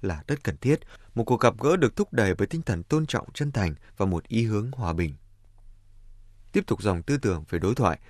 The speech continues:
Đức Thánh Cha hướng các giám mục đến tài liệu về tình huynh đệ con người về hòa bình và chung sống đã ký tại Abu Dhabi. Đức Thánh Cha nói,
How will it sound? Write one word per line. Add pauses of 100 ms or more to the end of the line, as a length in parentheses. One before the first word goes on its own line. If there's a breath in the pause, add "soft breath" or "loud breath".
(120)
Đức
Thánh
Cha
hướng
các
giám
mục
đến
tài
liệu
về
tình
huynh
đệ
con
người
về
hòa
bình
và
chung
sống (240 soft breath)
đã
ký
tại
Abu
Dhabi. (720)
Đức
Thánh
Cha
nói,